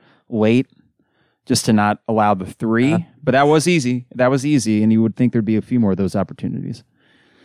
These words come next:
Speaker 1: Uh, real quick, uh, before we get too much further into this, fourth and Kirby dot com, they already encourage people on, on the Twitter stream,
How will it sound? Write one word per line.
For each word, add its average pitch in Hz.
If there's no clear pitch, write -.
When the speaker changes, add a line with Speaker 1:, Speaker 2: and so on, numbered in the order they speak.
Speaker 1:
Uh, 147
real 160
quick, 131
uh, 120
before 117
we 127
get 117
too 123
much 127
further 123
into 120
this, 113
fourth 196
and 170
Kirby 160
dot 135
com, 123
they 151
already 170
encourage 147
people 143
on, 131
on 127
the 127
Twitter 120
stream, 113